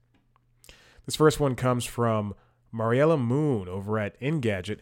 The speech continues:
Amazon Prime Video won't offer Dolby Vision and Atmos in its ad-supported plan.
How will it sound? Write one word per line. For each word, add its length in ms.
Amazon 400
Prime 280
Video 320
won't 320
offer 380
Dolby 320
Vision 300
and 100
Atmos 340
in 120
its 100
ad-supported 800
plan. 320